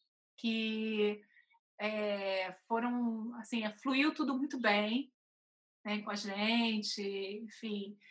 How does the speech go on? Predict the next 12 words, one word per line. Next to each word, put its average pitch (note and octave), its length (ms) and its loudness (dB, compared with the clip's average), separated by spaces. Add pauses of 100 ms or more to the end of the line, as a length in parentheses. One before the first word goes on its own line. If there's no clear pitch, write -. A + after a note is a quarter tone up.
(420)
é, G3 520 -2
trabalhamos A3+ 540 4
muito A#3+ 260 4
bem A3+ 260 4
juntos, B3 720 2
eu G#3 80 -8
sinto A#3 500 0
isso, A#3 560 0
né? G#3+ 320 2 (520)
É, G3 800 2 (400)
acho A3+ 320 2
que B3 560 0